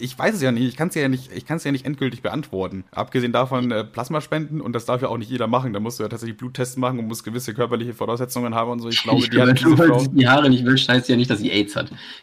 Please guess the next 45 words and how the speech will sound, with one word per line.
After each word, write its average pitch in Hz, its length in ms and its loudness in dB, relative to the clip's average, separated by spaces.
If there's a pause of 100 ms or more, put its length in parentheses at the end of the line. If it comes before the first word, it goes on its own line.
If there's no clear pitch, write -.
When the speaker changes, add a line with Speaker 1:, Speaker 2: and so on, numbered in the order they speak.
(160)
Speaker 2:
<laughs> 139 100 4 (160)
Speaker 1:
Ja, - 280 -4
die 190 120 -6
sah 196 180 -4
halt, 202 200 -8
aber 147 180 -8
ich - 160 -10
weiß 170 220 -2
es 170 160 -6
nicht. 143 180 0
Jedenfalls 165 380 0
glaube 156 200 4
ich 156 80 -4
halt, 156 120 -2
dass 143 100 -4
die 160 120 -4
in 143 100 -2
irgendeinem 143 240 0
Trophy-Club, 135 420 -4
dass 117 100 -2
ich 117 80 -6
der 123 120 0
mal 123 140 2
irgendwie 139 240 -4
begegnet 127 360 -4
bin 113 140 -4
und 104 100 -4
wahrscheinlich 127 320 -2
mit 143 160 0
ihr 135 100 -2
geredet 127 460 -2
habe 101 280 -2
und 110 120 -4
dass 127 220 -4
ihr 151 180 -2
Gedächtnis 131 540 -4
anscheinend 135 320 -4
besser 135 260 -2
ist, 127 200 -2
als 113 360 -6
es 113 460 -8
ihr 107 160 -4
Aussehen 117 280 -2
vermuten 117 320 -4
lässt. 87 380 -10